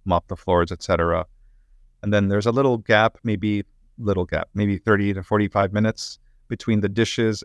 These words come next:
and then our night prayer or compline. Um, and we pray that, uh, together, of course.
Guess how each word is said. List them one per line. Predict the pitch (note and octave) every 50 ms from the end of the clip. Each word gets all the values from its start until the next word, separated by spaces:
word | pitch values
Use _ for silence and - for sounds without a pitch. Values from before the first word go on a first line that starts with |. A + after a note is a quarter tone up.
| -
and | A2 G#2 G2+
then | G2 F#2+
our | - - F2 F2 F2+
night | F#2+ G2+ G#2+ A#2 A2+ - _ _
prayer | _ - G2+ F#2+ F#2+ G#2 A#2+ C3 -
or | F#2 -
compline. | - - A2 G#2 G#2 - - G#2+ G#2 A2 C3+ E3 F#3 - - - - _ _ _ _ - _ _ _ _ _ -
Um, | F#2+ F#2 F2+ E2+ E2+ E2+ F#2 - _ _ _ _ - -
and | G2+ G2
we | G2+ G#2
pray | - - A2 G2
that, | F#2 F#2+ F#2+ G2 G2+ - _ _ - _ _ _ -
uh, | - F2+ F2 E2+ E2+ -
together, | - G2+ F2+ - - F2+ G2 G2+
of | G2 -
course. | - F2+ F2+ A#2 - - - -